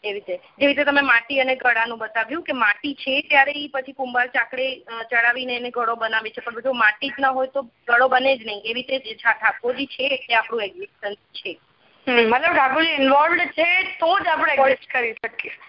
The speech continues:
Speaker 1: કરીએ છીએ, હા, બરાબર.
Speaker 2: હા, મતલબ આપ કોઈ માણસ એમ કે, કે આ ઘડાને માટીથી અલગ કરી દો તો એ પોસિબલ જ નથી, થઈ જ ના શકે કોઈ દિવસ.
Speaker 1: હા.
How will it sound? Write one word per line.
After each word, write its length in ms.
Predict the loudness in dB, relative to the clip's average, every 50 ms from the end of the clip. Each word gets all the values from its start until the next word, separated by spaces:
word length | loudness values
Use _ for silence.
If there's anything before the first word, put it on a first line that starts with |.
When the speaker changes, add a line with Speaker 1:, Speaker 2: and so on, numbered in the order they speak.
| -2 4
Speaker 1:
કરીએ 280 | 4 4 4 4 -2 -6
છીએ, 400 | -6 -8 -14 _ _ -18 -18 -18
હા, 300 | -18 -12 -10 -10 -10 -10
બરાબર. 420 | -12 -16 -16 -16 -16 -16 -18 -20 -20 -20 _ _ _ _ _ _ _ _ _ 2
Speaker 2:
હા, 120 | 2 2
મતલબ 220 | 2 2 2 4
આપ 280 | 4 4 4 2 2 2
કોઈ 140 | 2 4 4
માણસ 340 | 4 4 4 4 2 0 0
એમ 200 | -2 -2 0 0
કે, 100 | 0 2
કે 60 | 2
આ 120 | 2 2
ઘડાને 420 | 2 2 0 0 0 0 0 0 2
માટીથી 500 | 2 2 2 2 0 -4 -6 -4 -2 -2
અલગ 240 | -2 -2 -2 -6 -4 0
કરી 200 | 0 0 0 0
દો 120 | 0 -2
તો 100 | 0 0
એ 40 | 0
પોસિબલ 600 | 2 2 2 2 2 0 0 0 0 0 0 0
જ 20 | 0
નથી, 280 | 0 -2 0 -2 -4
થઈ 260 | -2 0 0 0 0
જ 80 | -2 -4
ના 180 | -2 -2 -2 -2
શકે 260 | -2 -2 -2 -2 -2
કોઈ 220 | 0 2 0 2
દિવસ. 300 | 0 0 -2 -2 -2 -4 -6 -10 _ _ _ _ _ _ _ _ _ _ _ _ _ _ _ _ _ _ _ _
Speaker 1:
હા. 220 | -10 -10 -10 -10